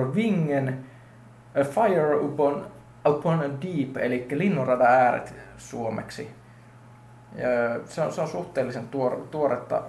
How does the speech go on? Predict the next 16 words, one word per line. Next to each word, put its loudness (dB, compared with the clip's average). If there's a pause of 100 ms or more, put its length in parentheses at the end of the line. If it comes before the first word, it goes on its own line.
(100)
kamaa, 0
mut -4
siis, -10 (840)
no, 2 (680)
avaruusoopperaa, 2 (220)
mi-, -8 (160)
miksi -12
tuon -2
seikkailukirjaan 2
ja -4
pohdintaan -4 (120)
tekoälystä -2
ja -2 (800)
si-, -8
siitä, -4
että -6